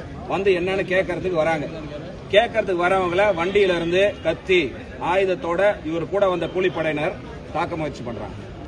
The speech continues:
அதை தான் பி-, பிடுங்கி இவங்க தூக்கி போட்ட கல்லை தான் திருப்பி தூக்கி போடு, போட்டு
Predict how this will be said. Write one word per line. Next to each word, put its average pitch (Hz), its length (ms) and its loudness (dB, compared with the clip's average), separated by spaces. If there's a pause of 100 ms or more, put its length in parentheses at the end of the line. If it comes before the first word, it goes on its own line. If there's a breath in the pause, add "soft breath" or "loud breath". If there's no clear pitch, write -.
அதை 143 160 -2
தான் 196 240 2
பி-, 185 140 -2 (300)
பிடுங்கி 180 340 2 (300)
இவங்க 165 200 0
தூக்கி 185 240 2
போட்ட 190 220 2
கல்லை 185 220 2
தான் 208 160 4
திருப்பி 196 240 0
தூக்கி 180 200 0
போடு, 175 340 2 (340)
போட்டு 196 360 4